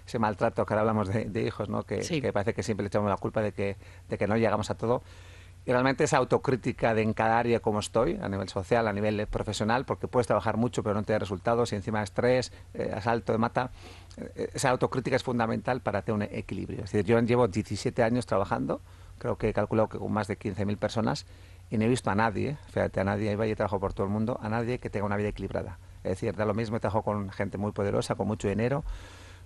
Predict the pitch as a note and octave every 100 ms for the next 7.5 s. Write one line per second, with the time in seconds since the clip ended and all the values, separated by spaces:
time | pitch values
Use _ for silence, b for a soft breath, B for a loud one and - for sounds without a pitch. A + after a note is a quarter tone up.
0 | - A#2+ A2+ A2+ G#2+ G#2+ C3 C#3+ B2 A#2+
1 | C3+ D3+ C#3 G2+ A2+ A2+ A#2+ A2+ C3+ A#2+
2 | G#2 F#2+ G#2+ A2 A#2 A#2 A2+ A#2+ - A#2
3 | A#2 A2 - G#2 G#2+ G2+ G#2+ - G#2 F#2+
4 | F#2+ F#2+ B2 B2+ C3 C3 G#2+ G2+ G2+ G2
5 | F#2+ - G2+ G2+ G2+ F#2+ - G#2 A2 B2
6 | B B B - A2 F#2+ G2+ F#2+ F#2+ G2
7 | F#2 - G2 G2+ F#2+